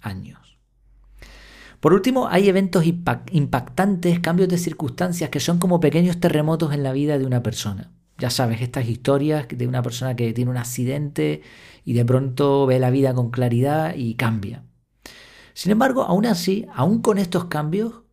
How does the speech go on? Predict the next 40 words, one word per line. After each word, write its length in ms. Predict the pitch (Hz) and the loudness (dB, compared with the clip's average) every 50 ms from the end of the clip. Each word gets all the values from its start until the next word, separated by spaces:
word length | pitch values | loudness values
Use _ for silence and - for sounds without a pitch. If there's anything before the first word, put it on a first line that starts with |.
| _ _ - | _ _ -10
sea, 140 | - 127 127 | -6 -4 -2
aún 120 | 139 151 | -2 -2
con 140 | - 208 190 | 0 0 0
estas 240 | 185 175 175 160 - | 0 -2 -4 -4 -4
circunstancias, 720 | - 151 - 143 120 123 - 135 143 151 - 196 180 143 | -4 -4 -4 -6 -6 -4 -4 -4 -4 -4 -4 -6 -6 -6
estos 200 | 131 127 139 131 131 | -6 -6 -6 -4 -2
eventos, 560 | 120 127 135 151 160 - 208 214 208 - - _ _ _ _ _ _ _ _ _ _ - | 0 0 0 -2 -4 -4 -6 -6 -6 -8 -14 _ _ _ _ _ _ _ _ _ _ -4
el 120 | 147 139 | -2 0
cambio 240 | - 180 202 240 262 | 2 2 2 2 0
no 100 | 240 220 | 0 0
se 140 | 175 - 170 | 0 0 0
produce 320 | - 139 151 147 - - | 0 0 0 0 0 0
de 60 | 143 131 | -2 0
un 40 | |
día 160 | 123 127 127 120 | 0 0 0 0
para 260 | 120 107 104 95 92 | -2 -2 -4 -6 -6
otro. 340 | 95 - - - - - _ _ _ _ _ _ _ - | -8 -10 -14 -16 -18 -20 _ _ _ _ _ _ _ -6
Lo 100 | 131 120 | -4 -2
que 60 | 143 | 0
se 120 | 123 143 127 | 0 0 0
produce 320 | 127 160 196 190 - 254 | 2 2 2 2 2 2
es 60 | 240 | 2
un 160 | 220 214 175 175 | 2 2 2 2
cambio 260 | 202 208 233 240 233 | 0 0 2 2 0
de 60 | 196 | 0
mentalidad. 720 | 160 147 127 - - 117 113 104 104 107 113 107 95 - - _ _ _ _ _ _ _ _ - - - _ - | 0 0 -2 -2 -2 -2 -2 0 0 -2 -2 -4 -4 -8 -14 _ _ _ _ _ _ _ _ -20 -20 -20 _ 2
Eso 320 | 220 208 214 - 160 139 | 4 4 6 6 4 2
transforma 460 | 123 139 135 123 - 175 180 170 143 131 | 0 0 -2 0 2 2 2 2 2 0
nuestras 380 | 151 160 165 175 175 170 175 | 0 -2 -2 -2 -2 -2 -2
acciones 480 | 175 175 170 - 196 190 196 208 214 175 | -2 -4 -2 0 0 2 2 2 0 0
y 80 | 160 | 0
al 80 | 139 123 | -2 -2
final 340 | - - 135 151 175 180 165 | -2 -2 -2 0 0 2 2
irremediablemente 840 | 135 123 135 131 123 123 131 156 160 170 165 160 170 175 175 175 170 | 2 2 2 2 2 4 4 2 2 2 0 0 0 0 2 2 2
da 100 | 147 143 | 0 0
un-, 200 | 151 175 170 - | -2 -4 -6 -6
unos 320 | - 147 156 147 147 143 131 | -4 -4 -2 -2 -2 -2 0
resultados. 720 | 131 123 - 123 113 98 - - 110 98 92 - - - _ _ _ | -2 -2 -2 -2 -2 -2 -4 -6 -6 -6 -8 -10 -16 -20 _ _ _
Y 380 | - 165 190 202 - - - - - _ _ - 131 - - | 0 0 0 0 -2 -6 -10 -14 -20 _ _ -14 -14 -10 -6
esos 320 | - 127 - 151 127 120 | -4 -2 -2 -2 -4 -6